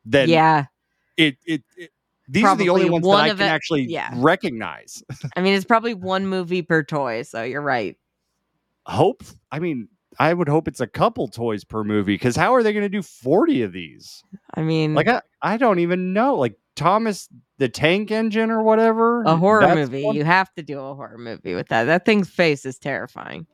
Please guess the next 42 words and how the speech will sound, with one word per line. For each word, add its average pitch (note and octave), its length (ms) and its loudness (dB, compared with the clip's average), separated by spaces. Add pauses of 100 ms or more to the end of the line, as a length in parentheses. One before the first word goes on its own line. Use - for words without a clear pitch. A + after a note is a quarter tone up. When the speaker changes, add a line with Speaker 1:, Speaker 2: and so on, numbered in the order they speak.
(180)
Speaker 1:
I A2 160 4
do B2 320 2
love C#3+ 340 2
the A#2+ 100 -8
card B2 340 -2
game A2 260 -2
Skip B2 360 0
Bo, F2+ 460 0 (100)
so F2 640 2
I F#2+ 160 2
don't, G#2+ 280 -4
I G#2+ 120 -4 (100)
don't C3+ 220 2
know F3+ 80 0
what E3 160 0
the D#3+ 80 -4
movie D3 400 0
is, A#2+ 220 -6
but C3 260 -2
<laughs> - 40 -4
it's - 500 -8
a F#3 40 -4
Speaker 2:
Yeah. F3 280 6
Speaker 1:
good F3 100 6
card A3 200 -2
game. A#2+ 160 -8 (640)
Um, B2+ 360 0 (260)
here's F#3+ 240 -4
an E3+ 80 -4
interesting C3+ 420 -4
one. C3 300 2 (580)
Uh, A#2+ 260 2
apparently, C#3 640 0
Mattel A#2+ 480 2
owns B2 300 -6
the A2+ 120 -12
rights A2+ 380 -6
to G2+ 480 -2
the G2+ 300 -4
W A#2 380 2
W G2+ 480 0
E A#2+ 320 0